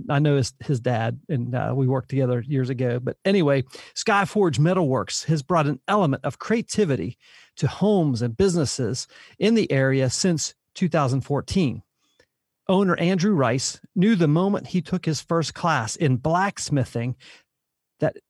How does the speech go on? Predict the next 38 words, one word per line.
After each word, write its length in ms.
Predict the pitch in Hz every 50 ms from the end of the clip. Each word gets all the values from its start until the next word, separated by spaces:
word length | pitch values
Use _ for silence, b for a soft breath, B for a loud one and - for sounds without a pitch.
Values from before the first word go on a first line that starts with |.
| _ _
it 160 | 175 165 -
brought 280 | 170 170 170 147 131 -
something 340 | - 175 165 131 170 151 123
to 80 | 139 139
his 220 | 151 170 139 120
life 260 | 127 120 123 120 -
that 120 | - 131 -
was 140 | 139 -
missing 320 | 143 139 117 - 135 123 113
before. 400 | 117 117 - - 139 123 98 - -
Andrew 420 | 190 220 233 214 165 185 170 143
fell 320 | - - 190 180 185 202
in 100 | 190 151
love 220 | 147 151 156 147 139
with 100 | 147 -
the 100 | 156 139
romance 580 | 131 151 180 196 165 131 120 113 117 - -
of 140 | 147 127 113 120 - B B B B B B B B
this, 180 | - 143 - - - _ _
uh, 420 | 190 180 - - - 135 127 113 - -
age-old 580 | 180 185 196 156 - - 180 170 165 165 165 -
artistry, 640 | - 170 165 160 156 - - - 110 90 95 127 - -
the 100 | 139 127
trade 540 | - - - - 202 196 175 139 123 120
of 140 | 131 120 -
blacksmithing, 720 | - 143 151 156 - - - - 139 120 - 135 127 117 B B B B B B
and 140 | 202 202 196
the 60 | 175
story 360 | - - - 220 220 220 202
it 120 | - - 147
brings 240 | 151 147 151 - -
to 160 | - 151 - _
every 500 | 185 175 165 170 175 185 185 190 170 b b b b b b _
home 400 | - - 175 175 170 175 175 -
and 180 | - 143 131 117
business 380 | 135 160 147 127 151 143 123 -
he 120 | 156 143
touches. 600 | - - 147 143 131 - - - - 139 - b